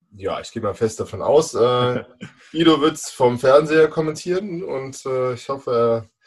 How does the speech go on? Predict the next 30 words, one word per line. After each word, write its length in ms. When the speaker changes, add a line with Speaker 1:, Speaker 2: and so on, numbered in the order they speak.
Speaker 1:
kriegt 260
das 160
in 120
der 140
gewohnten 440
Qualität 540
auch, 300
äh, 680
vom 280
Bildschirm 420
hin. 420
Ich 320
bin 460
wieder 200
im 60
Stadion 380
am 140
Sonntag, 340
versorge 400
euch 340
live 320
auf 100
express 480
punkt 160
de 120
mit 140
allen 220
Eindrücken 640
und, 400
äh, 300